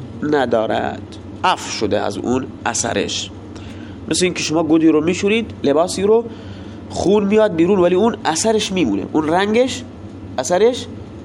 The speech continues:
این میگه مشکلی نداره اثرش اینجا. "ولا يجوز اذا كان في الص-، في صحراء او فضاء ان يستقبل القبلة ولا ان يستدبرها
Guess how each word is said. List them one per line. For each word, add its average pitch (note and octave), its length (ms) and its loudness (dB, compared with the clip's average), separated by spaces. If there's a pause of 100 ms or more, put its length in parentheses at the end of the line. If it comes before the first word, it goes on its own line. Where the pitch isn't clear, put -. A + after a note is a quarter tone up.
این A#3 100 2
میگه F#3 180 0
مشکلی B2 420 0
نداره A2 380 2
اثرش G#2 400 -2
اینجا. F#2 300 -2 (420)
"ولا D#3+ 280 4
يجوز D3 380 4
اذا B2+ 420 2
كان C3+ 200 2
في A#2 120 -6
الص-، - 260 -2
في - 160 -8
صحراء C3+ 580 0 (480)
او B2 120 2
فضاء C3+ 460 2
ان B2 120 2
يستقبل C3 540 0
القبلة G2 840 -2 (1080)
ولا D3+ 280 4
ان D3+ 80 2
يستدبرها B2 1000 0